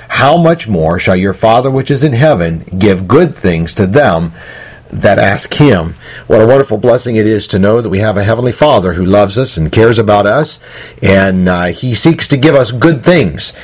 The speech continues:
And the Bible teaches us that everything that God gives to us, he gives to us to enjoy. And if we are not enjoying the things of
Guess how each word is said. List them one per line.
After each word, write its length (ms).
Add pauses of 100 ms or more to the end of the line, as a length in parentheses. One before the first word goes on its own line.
(260)
And 440
the 100
Bible 320
teaches 420
us 220
that 180
everything 800
that 300
God 380
gives 400
to 240
us, 400
he 180
gives 400
to 180
us 360 (400)
to 180
enjoy. 640 (300)
And 160
if 120
we 80
are 80
not 280
enjoying 720
the 280
things 600
of 560